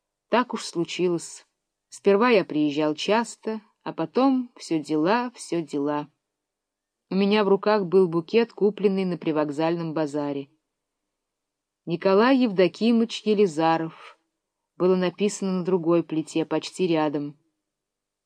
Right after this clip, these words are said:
И на могилах, что были вокруг, тоже стояли цифры: тысяча девятьсот сорок первый,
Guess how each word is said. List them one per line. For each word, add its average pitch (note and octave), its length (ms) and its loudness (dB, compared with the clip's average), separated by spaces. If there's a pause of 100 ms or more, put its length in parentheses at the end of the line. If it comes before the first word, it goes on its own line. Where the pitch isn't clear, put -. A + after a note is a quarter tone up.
И F#3 60 -2
на G3 120 4
могилах, G3 480 4
что F#3 200 -2
были F#3 220 4
вокруг, F3 500 0
тоже D#3+ 360 2
стояли D#3 460 0
цифры: D3 640 -4 (680)
тысяча F#3 400 -2
девятьсот D#3+ 500 -2
сорок D3+ 360 -4
первый, A3 720 0